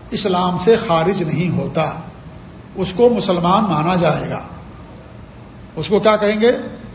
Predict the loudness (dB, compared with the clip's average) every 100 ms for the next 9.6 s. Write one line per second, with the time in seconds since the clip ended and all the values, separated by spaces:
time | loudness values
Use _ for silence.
0 | -10 -8 0 2 2 2 0 0 2 2
1 | 2 -2 0 2 2 0 0 -4 -10 -12
2 | -16 -16 -6 0 2 2 -2 -2 -2 2
3 | 2 2 2 4 4 6 4 2 -2 -8
4 | -16 -12 -4 4 4 4 -2 -4 -6 -8
5 | -6 -6 2 2 2 -2 2 2 2 2
6 | 2 2 2 0 -4 -8 -10 -18 -20 -20
7 | -20 -20 -20 -20 -20 -20 -16 -10 0 2
8 | 4 2 2 0 2 4 4 -2 -10 -16
9 | -8 0 2 2 0 -4